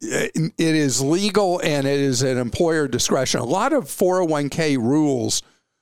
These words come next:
are options for an employer. They'll say, "You can do this, you can do that, you can do the other." And then an employer would choose not to. And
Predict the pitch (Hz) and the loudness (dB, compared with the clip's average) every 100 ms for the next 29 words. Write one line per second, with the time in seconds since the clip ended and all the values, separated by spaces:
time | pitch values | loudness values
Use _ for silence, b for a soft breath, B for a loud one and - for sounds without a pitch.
0 | b 156 147 139 135 139 - _ - 180 | b 0 0 2 0 -2 -10 _ -2 -2
1 | 202 - 175 127 - 185 147 131 117 - | 0 0 0 0 0 0 0 0 -2 0
2 | 160 139 110 127 - 151 127 139 214 - | 0 0 0 0 0 0 0 -2 -2 -4
3 | - 208 202 185 165 165 131 139 98 - | -2 0 0 0 0 0 0 0 0 0
4 | 165 175 - 190 185 185 160 151 131 139 | -2 -2 -4 -2 0 0 0 0 0 -2
5 | - 139 131 - 165 151 143 123 135 190 | -2 -4 -4 -4 -2 0 -2 0 0 0
6 | 208 139 123 B B B B B 185 165 | 0 0 -2 B B B B B -2 0
7 | 156 147 139 - 208 190 170 143 135 185 | 2 0 -2 0 2 2 2 0 0 0
8 | 127 110 160 156 - 139 98 90 120 117 | 0 0 -2 -2 -2 -2 0 0 -2 -4